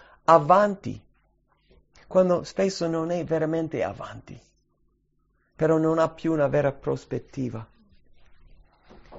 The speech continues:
Quindi il metro di Dio non è il nostro metro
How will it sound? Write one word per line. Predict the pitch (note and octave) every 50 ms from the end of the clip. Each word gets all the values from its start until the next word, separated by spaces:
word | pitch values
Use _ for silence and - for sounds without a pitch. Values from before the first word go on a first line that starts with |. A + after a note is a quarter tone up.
| - -
Quindi | - - F#3 F#3+ F#3 E3 C#3 C3+ C3 - - D3
il | D#3 D3
metro | D3 D#3 F#3 A3 A3+ - - G3+ F#3+ G3+
di | F#3 F3+ G3 F3
Dio | D#3+ F#3+ F3+ D#3+ D3 C#3+ C#3+ -
non | D3 D#3 D#3+ D#3+
è | E3+
il | E3+ E3 D3+
nostro | D3+ D3+ D#3 D#3 D3+ D3 - - - C#3 C#3
metro | C3 C3+ C#3+ C#3+ C#3 C#3 - - G2+ G2+ G#2 A2